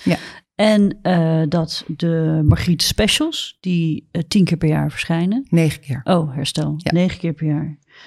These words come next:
Speaker 2: Eh, zich veel meer gaan richten op vrouwen van zestig plus.
Speaker 1: Hm.
Speaker 2: Kun je daar ook iets over vertellen?
Speaker 1: Ja, nou ja, Margriet bedient natuurlijk al heel lang die hele grote groep vrouwen, zeg maar van veertig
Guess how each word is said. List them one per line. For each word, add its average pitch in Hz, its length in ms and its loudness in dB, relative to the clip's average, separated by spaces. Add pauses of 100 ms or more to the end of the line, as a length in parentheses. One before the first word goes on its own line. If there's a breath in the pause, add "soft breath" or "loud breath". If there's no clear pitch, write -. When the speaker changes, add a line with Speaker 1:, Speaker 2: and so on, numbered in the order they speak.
(280 loud breath)
Speaker 2:
Eh, 185 400 2
zich - 280 0
veel 180 240 0
meer 175 140 2
gaan 185 180 -4
richten - 300 -6
op - 120 -6
vrouwen 180 300 -2
van 196 100 0
zestig - 400 -2
plus. 151 320 -6
Speaker 1:
Hm. 220 100 2 (960 loud breath)
Speaker 2:
Kun 247 180 2
je 196 160 2
daar 196 220 0
ook - 160 0
iets 165 160 -2
over 147 200 -6
vertellen? 151 520 -4
Speaker 1:
Ja, 175 220 0
nou 117 200 -8
ja, - 80 -10 (260)
Margriet 165 420 0
bedient 151 280 2
natuurlijk 147 200 -2 (100)
al - 20 -4
heel 160 180 2
lang 170 460 2
die 143 140 2
hele 156 380 4
grote 151 680 0 (580 loud breath)
groep 185 460 0
vrouwen, 151 680 2
zeg - 200 -6
maar 120 140 -4
van 120 200 -6
veertig 143 920 -4